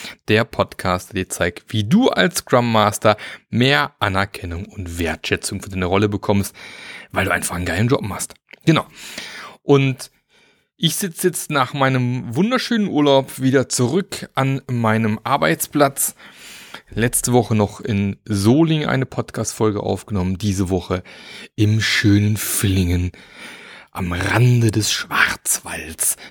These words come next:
Draußen fast dreißig Grad, im Büro geht's, Gott sei Dank, ich hab's Rollo früh genug runtergemacht. Und haben mir überlegt,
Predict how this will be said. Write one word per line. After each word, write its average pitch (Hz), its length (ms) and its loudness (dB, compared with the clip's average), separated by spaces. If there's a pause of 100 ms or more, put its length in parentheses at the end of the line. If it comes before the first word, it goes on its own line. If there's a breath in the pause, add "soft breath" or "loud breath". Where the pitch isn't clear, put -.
Draußen 104 520 2
fast - 440 -2
dreißig 90 420 -6
Grad, 117 280 -2
im 113 120 0
Büro 107 240 0
geht's, 98 380 -4
Gott - 160 -2
sei - 100 -2
Dank, 110 140 -2
ich - 40 -6
hab's - 280 -6
Rollo 113 360 2 (360 loud breath)
früh - 240 4
genug 180 280 4
runtergemacht. 131 560 2 (1000 loud breath)
Und 127 640 2 (720 soft breath)
haben 156 240 4
mir 196 60 6
überlegt, 180 440 2